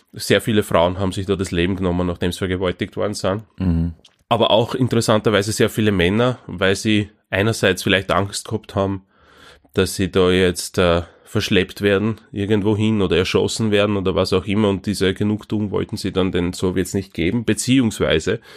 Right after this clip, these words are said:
Speaker 1: was man auch nicht unterschätzen darf, ist diese enorme Propaga-, dieser enorme Propagandaapparat der Nationalsozialisten, der den Leuten, die im Burgenland gelebt haben, die in Österreich gelebt haben,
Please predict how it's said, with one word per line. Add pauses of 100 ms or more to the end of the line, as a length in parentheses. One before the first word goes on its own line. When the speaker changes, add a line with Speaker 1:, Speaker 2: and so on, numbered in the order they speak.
(160)
Speaker 1:
was
man
auch
nicht
unterschätzen
darf, (400)
ist (100)
diese
enorme
Propaga-, (100)
dieser
enorme
Propagandaapparat
der
Nationalsozialisten, (220)
der
den
Leuten,
die
im
Burgenland
gelebt
haben,
die
in
Österreich
gelebt
haben,